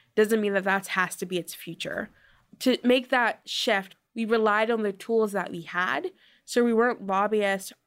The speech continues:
pushing any political agenda. We were artists, we were poets, we were musicians, we were writers. And so we wrote poems and made music and wrote speeches and articles about what it means to live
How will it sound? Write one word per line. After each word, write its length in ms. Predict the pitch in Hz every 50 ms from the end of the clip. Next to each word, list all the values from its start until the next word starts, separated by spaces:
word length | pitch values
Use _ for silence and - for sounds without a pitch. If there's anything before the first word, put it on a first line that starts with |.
| _ _
pushing 380 | - 247 233 226 - 226 202 -
any 240 | - 208 202 202 190
political 500 | 196 - 190 196 190 196 190 - 190 185
agenda. 640 | 180 180 - 180 190 208 202 196 196 175 180 - - - - - - -
We 80 | - 220
were 220 | 202 208 196 - -
artists, 540 | 190 196 190 180 - - - - - - -
we 100 | - 208
were 140 | 202 208 202
poets, 520 | 202 - - 240 240 233 202 - - - -
we 80 | 196
were 100 | 190 190
musicians, 840 | 190 190 190 185 180 202 214 208 - 196 185 180 180 180 175 - -
we 100 | 196 190
were 120 | 190 185 175
writers. 600 | 175 175 175 196 196 190 180 175 170 170 - - _ - - - - - _ _
And 180 | - 202 214 185
so 380 | - 202 196 196 196 190 185 - -
we 160 | 247 240 226
wrote 320 | 202 233 247 254 - -
poems 460 | - - 226 226 226 214 208 202 185
and 140 | 196 190 196
made 200 | 196 196 202 202
music 600 | 196 196 196 208 214 185 208 190 190 185 - - -
and 360 | - 196 190 190 190 190 185 - _ _ _ _ _ _ -
wrote 260 | 214 214 208 190 -
speeches 580 | - - - 254 247 233 - - 202 196 190 196
and 100 | 196 185 - -
articles 720 | 208 226 226 233 226 - - 190 170 165 - - - - _ _ _ _ _ _ _ -
about 720 | 233 226 190 190 - 214 202 202 214 220 220 196 - _ _ _
what 200 | - 190 214 208
it 100 | 208 170
means 640 | 185 196 196 196 208 208 202 196 196 185 180 - - -
to 400 | - 208 190 185 180 180 - - _ _ -
live 580 | 190 190 196 202 208 214 214 214 190 180 175